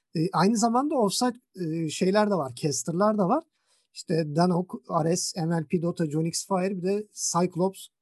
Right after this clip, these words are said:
Cyclops çok enteresan bir caster. Taylandlı olduğu için çok acayip bir İngilizcesi var. Onun anlattığı maçlar çok acayip oluyor. Çok eğlenceli oluyor.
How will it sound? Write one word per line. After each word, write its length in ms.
Cyclops 540
çok 220
enteresan 580
bir 100
caster. 420
Taylandlı 500
olduğu 200
için 220
çok 280
acayip 340
bir 80
İngilizcesi 500
var. 180
Onun 280
anlattığı 460
maçlar 280
çok 200
acayip 360
oluyor. 220
Çok 160
eğlenceli 540
oluyor. 320